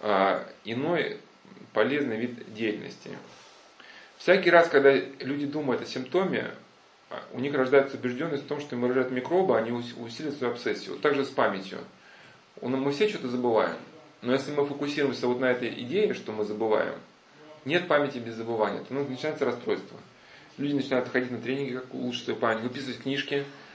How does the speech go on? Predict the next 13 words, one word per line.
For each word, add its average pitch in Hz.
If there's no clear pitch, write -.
В 127
итоге 139
себя 135
загоняют 127
в 117
это 135
русло, 156
начинают 143
принимать 135
препараты, 139
даже 120
на 127
фоне 113